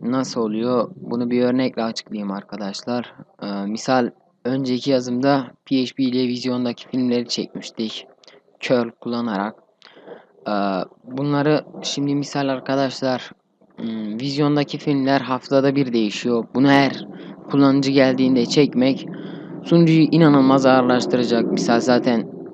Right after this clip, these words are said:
e, böyle bir sayfayı cache kullanmadan yaparsak site, yani ne kadar hızlı olursa olsun internetiniz, iki üç saniyelik bir bekleme rahatlıkla yaşayacaksınız.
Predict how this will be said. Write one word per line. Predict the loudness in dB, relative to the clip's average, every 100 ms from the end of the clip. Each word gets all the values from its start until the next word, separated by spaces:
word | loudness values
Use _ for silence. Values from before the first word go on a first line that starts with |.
| -6
e, | -4 -2
böyle | 2 4 4
bir | 0
sayfayı | 0 -2 0 -2 -2
cache | -2 -2 -4
kullanmadan | -2 0 0 0 0
yaparsak | -2 0 0 0 -2 -2 -8 -16 -16 -14 -12
site, | -10 -2 2 2 -2 -8
yani | -10 -6 -2
ne | 0
kadar | 2 2 2
hızlı | 2 4
olursa | 4 2 0 -2 -4
olsun | -6 -6 -4 -4
internetiniz, | -2 -2 -2 -4 -4 -4 -4 -8 -18 -20 -20 -18 -16 -16 -16
iki | -8 0
üç | 0
saniyelik | 2 0 2 2 0
bir | -2 0
bekleme | -2 -2 -2 2 0 -2 0
rahatlıkla | 4 4 2 -4 -2 -2 -2 -6 -4
yaşayacaksınız. | -4 -2 0 0 0 -4 -6 -6